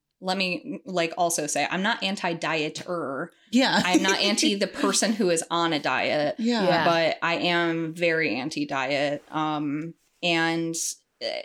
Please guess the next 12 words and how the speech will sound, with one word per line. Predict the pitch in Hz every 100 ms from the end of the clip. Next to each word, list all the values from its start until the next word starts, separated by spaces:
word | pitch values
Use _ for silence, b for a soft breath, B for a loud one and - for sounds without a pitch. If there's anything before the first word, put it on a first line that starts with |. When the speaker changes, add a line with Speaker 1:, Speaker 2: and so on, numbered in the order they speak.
| -
Speaker 1:
this | 175 190 185 -
book | - 185 - 214 175 175
that | 170
I |
just | 165 165
mentioned | 160 151 160 160
by | 156
Speaker 2:
Mm-hmm. |
Speaker 1:
Caroline | 180 156 156 160
Dooner | 160 160 151 160 B B B B -
is | 175 170 - -
an | 175